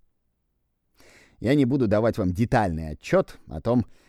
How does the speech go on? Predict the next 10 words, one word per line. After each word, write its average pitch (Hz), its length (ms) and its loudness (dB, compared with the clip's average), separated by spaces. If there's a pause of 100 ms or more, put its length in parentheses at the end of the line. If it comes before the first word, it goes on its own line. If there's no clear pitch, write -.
(320)
обо 107 220 2
всех 107 300 -2
странностях 87 720 -4
и 87 40 -8
особенностях, 104 720 -2
через 87 240 -10
которые 92 340 -6
нам 82 160 -6
пришлось 95 340 -8
прорываться, 95 680 -6